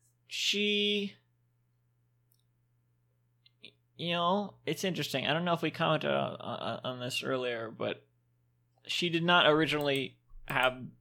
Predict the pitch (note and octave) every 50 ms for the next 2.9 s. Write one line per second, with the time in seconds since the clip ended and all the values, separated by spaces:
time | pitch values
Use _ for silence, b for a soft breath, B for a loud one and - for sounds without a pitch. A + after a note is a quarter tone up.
0 | - - - B2+ C3 C#3 A#2 A2+ D#3+ - - - C3+ - - - B2 B2 - -
1 | - - - - - - C#3 B2+ A#2+ - - - - - - D3 C#3+ C#3 C#3 C3+
2 | C3+ C3 B2+ B2 B2 B2 B2 A#2+ A#2+ A#2 B2 - - - B2 A#2+ - -